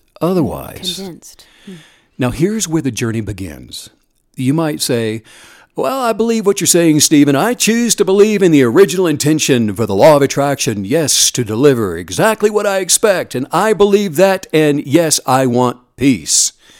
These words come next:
Speaker 1: Well, now, wait a minute. I know you want peace, but do you expect peace?
Speaker 2: Mm-hmm.
Speaker 1: Do you believe without a doubt that you will have peace?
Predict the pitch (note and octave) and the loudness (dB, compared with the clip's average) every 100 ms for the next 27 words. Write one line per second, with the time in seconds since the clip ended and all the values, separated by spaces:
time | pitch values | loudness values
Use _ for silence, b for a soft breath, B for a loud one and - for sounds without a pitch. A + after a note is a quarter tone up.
0 | b b b - - C#4 D#3+ E2 - - | b b b -14 -8 -6 -6 -8 -14 -20
1 | _ _ _ _ _ _ _ _ _ _ | _ _ _ _ _ _ _ _ _ _
2 | - E3+ G#3 F#3 D#3+ G#3 - - F2 C3 | -6 -4 -4 0 0 0 -4 -12 -14 -12
3 | - B B B B - D#3 C3 C3+ A#2 | -14 B B B B 0 0 2 2 2
4 | - - F#2+ E2+ - - D3+ A3 - - | 0 -4 -6 -10 -12 -8 -8 -6 -4 -4
5 | - - _ _ _ _ _ G3 G#3 G3 | -6 -10 _ _ _ _ _ -18 -16 -16
6 | D3 _ _ _ _ _ A2 A#2 C3+ C3+ | -20 _ _ _ _ _ -6 0 2 2
7 | B2 D3+ D#3+ C#3+ D#3 D#3+ C3 E3 D3+ B2 | 2 2 2 0 0 -2 -2 -4 -4 -4
8 | A#2+ - C3 A2 A2 D#2 E2 D#2+ - - | -4 -8 -8 -4 -2 -4 -8 -14 -14 -10
9 | G2+ D#3+ - - - | -10 -8 -8 -8 -10